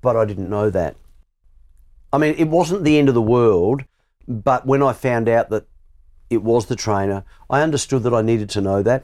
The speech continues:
I mean, obviously, and this is, I suppose when I think about it, it's pretty embarrassing, really. But again, it's a lesson in, in making sure you do your homework. And he wasn't necessarily a big-time trainer. You know, it wasn't a Bart Cummings,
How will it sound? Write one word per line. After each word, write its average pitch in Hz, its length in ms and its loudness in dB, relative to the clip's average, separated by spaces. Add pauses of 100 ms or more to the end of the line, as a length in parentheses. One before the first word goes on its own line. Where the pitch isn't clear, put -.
I 175 80 2
mean, 165 140 0
obviously, 139 580 -2
and 143 140 0
this 156 100 0
is, 139 140 -6
I - 240 -20
suppose 208 260 2
when 131 140 0
I 117 80 2
think 117 200 -2
about 117 180 2
it, - 20 -2
it's 92 100 -6
pretty 117 200 -4
embarrassing, 104 580 -2
really. 95 360 0 (360)
But 107 140 -2
again, 104 200 0
it's 87 160 -4
a 98 40 -4
lesson 101 340 0
in, 95 240 -4
in 98 140 -4
making 101 280 -2
sure 98 240 -2
you 92 120 -2
do 95 140 0
your 92 160 2
homework. 110 400 0 (500)
And 139 420 0
he 135 360 -2
wasn't 120 300 0
necessarily 107 360 -2
a 101 40 -2
big-time 107 400 -2
trainer. 131 440 -2 (480)
You 120 60 -4
know, 107 80 2
it 104 40 -2
wasn't 107 200 -2
a - 20 -6
Bart 101 280 0
Cummings, 123 560 -4